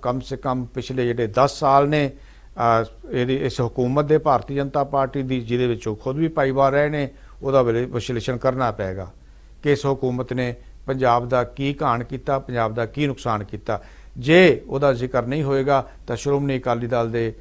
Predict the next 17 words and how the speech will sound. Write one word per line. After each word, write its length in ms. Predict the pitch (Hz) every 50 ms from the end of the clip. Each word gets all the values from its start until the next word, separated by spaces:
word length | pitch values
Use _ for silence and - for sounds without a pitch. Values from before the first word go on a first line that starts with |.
| - - - - -
ਉਸ 240 | 135 139 135 -
ਚੋਣ 220 | - 127 123 127 127
ਮਨੋਰਥ 380 | 123 120 123 123 120 117 -
ਪੱਤਰ 280 | - 120 117 - - 120
ਦਾ 140 | 120 123 120
ਕੋਈ 240 | 117 - 131 143 151
ਫਾਇਦਾ 300 | - 135 123 120 123 123
ਨਹੀਂ 100 | 123 120
ਹੋਣਾ, 300 | 120 120 120 120 123 120 - - - - - - -
ਜਿਹੜੀ, 400 | 110 123 127 127 131 120 117 117 - - - - -
ਜਿਹੜਾ 260 | - 120 131 131 131
ਮੈਨੀਫੈਸਟੋ 680 | 120 117 117 117 - - 113 107 - - 131 120 117 - -
ਅਕਾਲੀ 260 | 135 - 123 117 117 117
ਦਲ 220 | 113 117 113 110
ਨੇ 80 | 110 110
ਬਣਾਉਣਾ 340 | 110 110 113 120 127 143
ਹੈ, 80 | 147 -